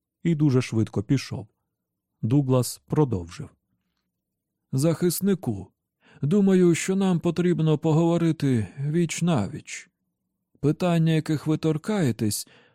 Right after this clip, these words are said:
дуже важко вирішити по телефону. Згоден. Ви і ваш, ем,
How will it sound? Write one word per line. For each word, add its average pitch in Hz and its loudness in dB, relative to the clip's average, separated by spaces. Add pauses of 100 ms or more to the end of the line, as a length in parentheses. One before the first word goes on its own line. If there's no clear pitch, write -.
(100)
дуже 190 0
важко 190 0
вирішити 127 0
по 151 -4
телефону. 151 -4 (840)
Згоден. 143 -2 (1200)
Ви 165 4
і 151 2
ваш, 156 0 (400)
ем, 143 0